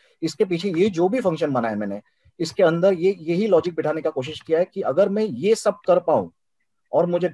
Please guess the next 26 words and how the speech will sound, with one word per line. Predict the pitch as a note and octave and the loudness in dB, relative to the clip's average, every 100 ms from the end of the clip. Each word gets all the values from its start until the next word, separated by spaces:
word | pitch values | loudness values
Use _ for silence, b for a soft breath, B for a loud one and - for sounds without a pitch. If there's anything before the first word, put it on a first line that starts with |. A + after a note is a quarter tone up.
| - | 0
correct | D#3+ E3+ | 0 2
date | D3 D#3+ | 0 0
अगर | D3+ | 0
बता | C3 B2 C3 | 0 0 0
रहा | D3 | -2
है, | |
तो | - F3 F3+ | -2 -6 -2
मेरे, | D#3+ D#3 E3+ | 0 0 -2
मैंने | D#3 E3 | -4 -6
खुद | C#3+ - | -8 -4
के | |
लिए | D#3+ | -2
challenge | D#3+ C3 D#3 | 0 -2 -2
लिया | D3 | -4
था | D3 | -4
कि | D#3+ | -6
बॉस | D#3+ D#3 - | -6 -6 -6
मैं | E3 | -10
किस | G3 - | -10 -8
तरह | E3+ | -8
से | - | -6
derive | A2+ B2+ B2+ | 2 2 4
कर | G#2 | 0
दूँ | F#2+ G2 | -4 -14
ये | F2+ - | -16 -16
सब, | - | -16